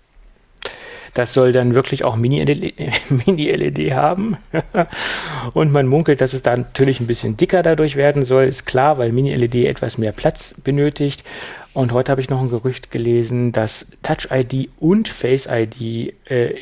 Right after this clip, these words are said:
in das iPad Pro Einzug halten werden sollen. Bin ich sehr gespannt,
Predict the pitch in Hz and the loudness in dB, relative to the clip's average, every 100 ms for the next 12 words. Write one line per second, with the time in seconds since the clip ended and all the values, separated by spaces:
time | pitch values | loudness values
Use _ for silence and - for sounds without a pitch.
0 | - 127 123 120 117 117 - - _ _ | -6 -2 -2 -2 -2 -4 -6 -12 _ _
1 | - 120 - 107 - 120 - - 120 120 | -4 -4 -4 -12 0 2 2 0 -2 -2
2 | - 120 - 117 120 - 127 - 135 113 | -6 -8 -4 -2 -2 -6 -8 -8 -8 -6
3 | 117 123 - - 131 156 180 - - - | -6 -8 -10 -2 2 4 2 -4 -14 -14
4 | - - - - - - - - - - | -14 -16 -18 -20 -20 -20 -20 -20 -20 -10
5 | - 131 127 120 131 143 - 156 196 - | 0 2 2 2 0 0 -2 0 0 0